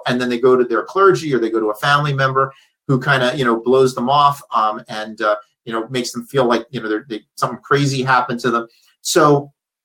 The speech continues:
you know, we need to understand what's going on with the negative side of these experiences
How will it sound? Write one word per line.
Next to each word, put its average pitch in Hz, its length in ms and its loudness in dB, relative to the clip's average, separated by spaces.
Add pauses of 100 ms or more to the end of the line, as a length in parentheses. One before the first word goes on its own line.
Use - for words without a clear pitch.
(400)
you 139 80 0
know, 135 100 2
we 147 100 2
need 170 200 0
to 214 80 0
understand 139 720 -2
what's 131 240 0
going 123 300 -2
on 117 240 -2
with 117 180 -6
the 117 80 -2
negative 131 580 -2
side 110 320 0
of 104 80 -8
these 107 220 -10
experiences 104 800 -10